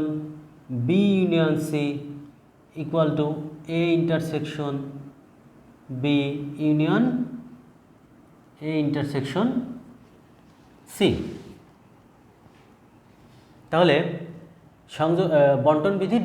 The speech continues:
দুইটা পার্ট আছে। তো এই পার্টটাও প্রমাণ করতে হবে, ওই পার্টটাও প্রমাণ করতে হবে। তো প্রথমে আমরা এক নম্বর পার্টটা প্রমাণ করব। তো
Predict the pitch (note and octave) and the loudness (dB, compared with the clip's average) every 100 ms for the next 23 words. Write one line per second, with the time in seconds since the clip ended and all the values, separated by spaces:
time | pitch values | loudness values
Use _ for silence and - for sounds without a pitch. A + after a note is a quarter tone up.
0 | F#3+ F3+ G2+ - - - - - - - | 4 6 4 4 -4 -12 -16 -20 -20 -10
1 | - D3+ C3 A2+ - - - - - - | 4 4 4 -2 -6 -14 -20 -20 -20 -20
2 | _ _ _ _ _ _ - - - D#3+ | _ _ _ _ _ _ -20 -20 -4 2
3 | D3 - - - - - F3 F3 G3 G#3 | 2 2 -8 -16 -20 -4 0 6 6 6
4 | G3+ G#3 G#3+ G#3 G3+ G#3 G#3+ B3+ C4+ - | 4 2 0 0 -2 0 0 0 -2 -6
5 | - - - - - _ E3+ F3 F#3+ - | -12 -20 -20 -20 -20 _ 0 6 6 6
6 | G#3+ C#4 - - - - - F#3 F3 D3 | 4 4 0 -8 -16 -20 -8 0 2 2
7 | B2+ - G2 F#2 F#2+ - - - - - | 0 -2 -6 -8 -12 -14 -20 -20 -20 -20
8 | - - - - E3+ D#3+ F3+ G3 A3 G3+ | -20 -20 -20 -4 0 2 2 4 4 6
9 | F3 E3 A3+ - - - - - - F3+ | 6 6 4 -2 -8 -14 -20 -20 -2 2
10 | F#3+ F3+ E3 D#3+ D3 B2+ C3 A#2+ G#2 A2 | 4 2 2 4 2 2 0 0 -2 -6
11 | G2 - - - _ _ _ - - | -10 -14 -20 -20 _ _ _ -20 -16